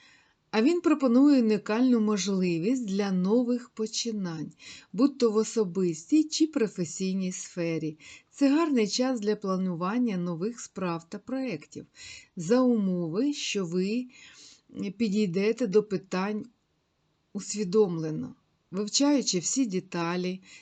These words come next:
та нюанси задуманого, приймаєте виключно зважене рішення, зумієте уникнути більшості помилок. Якщо ви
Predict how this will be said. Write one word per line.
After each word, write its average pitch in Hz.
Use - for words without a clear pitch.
та 254
нюанси 220
задуманого, 180
приймаєте 208
виключно 254
зважене 202
рішення, 165
зумієте 262
уникнути 233
більшості 226
помилок. 214
Якщо 285
ви 262